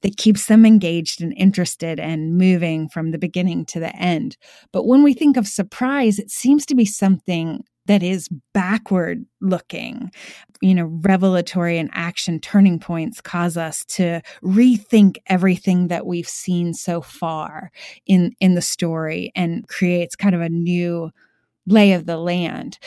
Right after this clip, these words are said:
So I'm wondering how surprise relates to narrative drive. Could you talk about that for a moment?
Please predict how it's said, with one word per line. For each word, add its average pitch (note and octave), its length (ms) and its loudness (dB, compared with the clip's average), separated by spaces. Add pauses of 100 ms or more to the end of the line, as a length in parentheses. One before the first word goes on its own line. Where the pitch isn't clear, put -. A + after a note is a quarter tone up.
(100)
So - 180 0
I'm A3+ 260 6
wondering C4 520 2
how G3+ 520 0
surprise F3 1200 -6 (200)
relates F3+ 580 -2
to - 160 -4
narrative E3+ 560 -2
drive. D#3+ 600 -6
Could A#3 180 2
you D4+ 80 0
talk C4+ 280 -6
about C#4+ 260 -6
that - 200 -8
for C4 100 -4
a C4+ 40 2
moment? C#4+ 420 2